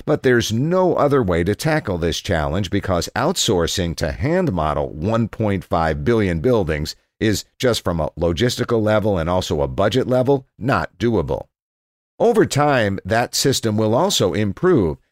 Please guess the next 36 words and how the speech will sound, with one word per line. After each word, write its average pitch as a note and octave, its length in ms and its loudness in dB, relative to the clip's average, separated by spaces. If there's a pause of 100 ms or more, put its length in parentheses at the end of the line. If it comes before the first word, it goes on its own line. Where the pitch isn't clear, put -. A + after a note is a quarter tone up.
(100)
and A2 180 0
because F#2+ 340 0
Microsoft F#2+ 640 -2
streams C3+ 560 0
a F2+ 60 0
lot E2 200 0
of D2 120 -4
the E2 80 -2
data D#2+ 340 0
to F2 140 -4
the E2 100 -2
game E2+ 320 -2
from D2+ 240 -6
Azure, G2 480 0 (240)
users A#2 640 0
will A#2+ 200 2
surely A#2+ 680 0
see C3+ 240 2
changes F#2+ 580 -2
over C#2 220 -6
time. E2+ 460 -4 (680)
Labeling, C#3 640 2
though, D#2 240 2
is E2+ 120 0
still A2+ 220 0
something F2 440 -2
the F2+ 80 0
team F2 260 -2
has E2 240 -2
to F#2 120 -4
do F2 180 -2
simply C#3 560 0
to - 120 -4
train B2 440 -2
the G#2 80 0
model, G#2 420 -2